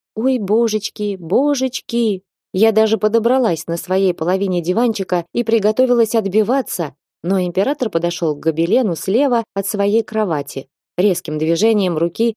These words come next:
откинул его в сторону, и перед моим взглядом предстало ночное небо драконьего мира. Каким оно было прекрасным, не передать словами. Господи, я столько раз за свою жизнь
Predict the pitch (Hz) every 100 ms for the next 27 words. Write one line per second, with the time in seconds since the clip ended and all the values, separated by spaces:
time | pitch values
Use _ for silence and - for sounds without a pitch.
0 | _ 214 220 - 285 208 165 170 170 202
1 | - 262 190 165 151 143 _ 226 233 233
2 | 214 226 226 214 196 185 214 294 254 254
3 | 202 196 - - 262 254 226 202 196 -
4 | 233 320 262 233 190 165 240 285 233 196
5 | 175 175 - 180 170 165 156 147 143 131
6 | 117 _ _ _ - 220 330 330 302 262
7 | 269 262 254 - 285 285 - 196 185 214
8 | 220 233 240 285 - 233 226 190 156 139
9 | 135 _ _ _ _ 156 214 247 - 156
10 | 151 143 _ - 196 220 - 233 226 -
11 | 175 214 185 - 143 165 175 190 208 196
12 | 240 190